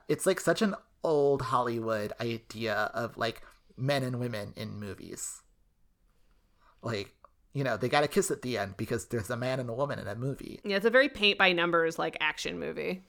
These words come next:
Speaker 1: It is.
Speaker 2: So the next character we have is Ben Delaney, whose name I would not have been able to tell you if you'd asked, but he's the guy who is, um, played by Ronrico Lee,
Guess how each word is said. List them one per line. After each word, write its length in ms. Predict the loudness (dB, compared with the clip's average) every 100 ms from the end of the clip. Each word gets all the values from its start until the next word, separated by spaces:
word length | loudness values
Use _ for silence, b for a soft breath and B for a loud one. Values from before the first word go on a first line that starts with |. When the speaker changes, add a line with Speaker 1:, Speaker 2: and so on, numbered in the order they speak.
| 0
Speaker 1:
It 100 | 2
is. 540 | 2 -2 -4 -6 -10 -10 -8
Speaker 2:
So 180 | -2 0
the 100 | 2
next 260 | 2 0
character 340 | 2 2 4 2
we 80 |
have 140 | 4 2
is 100 | 0
Ben 360 | 0 2 2
Delaney, 680 | 2 2 2 0 -2 -6 -8 -2
whose 200 | -2 2
name 340 | 4 6 4
I 120 | 2
would 200 | 0 0
not 280 | 6 6 6
have 140 | 4 0
been 120 | -2
able 240 | 0 -2
to 60 | 0
tell 180 | 0 0
you 320 | -4 -6 -6
if 140 | -8 -6
you'd 160 | -4
asked, 380 | -2 -4 -6 -6
but 140 | -4
he's 240 | 0 0 0
the 100 | 0
guy 320 | 4 6 4
who 420 | 0 0 -2 -4 -8 -4
is, 380 | -2 -2 -4 -2
um, 400 | 0 -2 -4 -4
played 220 | -2 0
by 120 | -2
Ronrico 640 | -2 -2 -2 -2 2 0
Lee, 460 | 2 -2 -2 -4